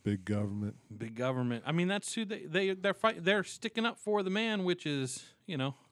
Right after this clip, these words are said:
Speaker 1: Do you know
Speaker 2: Biden,
Speaker 1: the
Speaker 2: Fauci, they're
Speaker 1: pharmaceutical
Speaker 2: the man.
Speaker 1: company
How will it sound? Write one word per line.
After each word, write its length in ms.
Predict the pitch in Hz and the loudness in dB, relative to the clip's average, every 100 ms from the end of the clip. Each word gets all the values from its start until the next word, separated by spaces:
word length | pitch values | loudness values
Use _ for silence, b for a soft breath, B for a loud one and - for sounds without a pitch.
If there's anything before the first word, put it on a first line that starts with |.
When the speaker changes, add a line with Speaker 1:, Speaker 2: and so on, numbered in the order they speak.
| _ b b b b b | _ b b b b b
Speaker 1:
Do 120 | 92 131 | 2 6
you 100 | - | 10
know 160 | 175 | 10
Speaker 2:
Biden, 20 | |
Speaker 1:
the 60 | 156 | 10
Speaker 2:
Fauci, 80 | - | 8
they're 100 | 135 | 8
Speaker 1:
pharmaceutical 600 | 135 135 - 131 131 131 | 8 6 8 8 10 6
Speaker 2:
the 60 | 202 | 6
man. 160 | 123 | 4
Speaker 1:
company 380 | 117 123 127 127 | 4 4 2 0